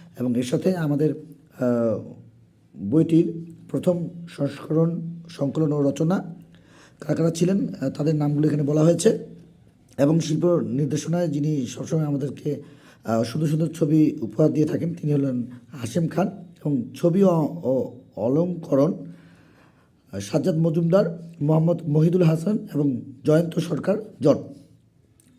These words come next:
প্রথম মুদ্রণ দুই হাজার, আহ, তেইশের অক্টোবর মাসে এবং পরিমার্জিত সংস্করণ অক্টোবর দুই হাজার চব্বিশ।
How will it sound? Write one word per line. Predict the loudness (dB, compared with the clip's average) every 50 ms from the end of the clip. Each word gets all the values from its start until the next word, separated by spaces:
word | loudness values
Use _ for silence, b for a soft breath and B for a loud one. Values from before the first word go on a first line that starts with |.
| _ _ _ -2
প্রথম | 0 2 2 2 2 2
মুদ্রণ | 2 0 0 0 0 0 0 2 4
দুই | 6 6 6
হাজার, | 4 2 0 -2 -4 -4 -6 -10 -16 -10 -6
আহ, | -4 -4 -2
তেইশের | 0 2 2 2 4 2 2 2
অক্টোবর | 0 0 0 0 0 0 0
মাসে | 0 -2 0 0 0 -2 -2 -6 -16 b b b b b b b b -2
এবং | 0 0 0 0 0
পরিমার্জিত | 2 4 4 4 4 2 0 0 0 2 4 4 4 2 -2 -8
সংস্করণ | -6 -4 -4 -4 -4 -2 0 2 2 2 0 -2
অক্টোবর | -6 -8 -4 -4 -2 0
দুই | 2 2
হাজার | 2 2 2 0
চব্বিশ। | 0 0 0 -2 -4 -6 -8 -12 -16